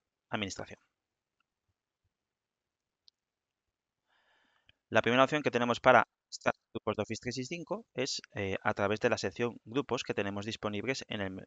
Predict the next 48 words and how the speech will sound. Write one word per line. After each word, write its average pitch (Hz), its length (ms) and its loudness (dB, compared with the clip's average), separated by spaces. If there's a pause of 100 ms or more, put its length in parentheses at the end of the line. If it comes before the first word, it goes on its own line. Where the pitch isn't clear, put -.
que - 80 -8
tenemos 104 280 -4
disponible 110 480 -2
en 107 140 -6
el 92 80 -4
menú 98 180 -4
vertical 98 540 -4
de 107 280 -6 (220)
nuestro 101 280 -6
portal - 260 -2
de 92 80 -4
Office - 160 -12
trescientos 92 260 -16
sesenta - 80 -16
y - 20 -16
cinco. - 200 -20 (440)
Como 120 220 2
vemos, 170 400 0 (480)
aquí 123 240 0
tenemos 135 280 0
disponibles 113 640 -4 (140)
tanto 101 380 -2
grupos 143 280 -4
de 165 80 -2
seguridad 151 500 0 (420)
como 123 260 -2
grupos - 500 -4
de 98 200 -2
Office 104 180 -8
trescientos 95 220 -8
sesenta - 80 -12
y - 20 -8
cinco. 82 220 -12
¿Cómo 147 200 -4
distinguimos 139 640 -2
unos 131 320 -4
y 147 40 -8
otros? - 280 -8
Los 95 140 -8
grupos 113 240 -2
de 120 80 -4
Office 117 160 -8
trescientos 117 160 -6
sesenta 117 200 -10
y 135 40 -6
cinco, 135 220 -4
como 95 340 -6
vemos, 127 380 -4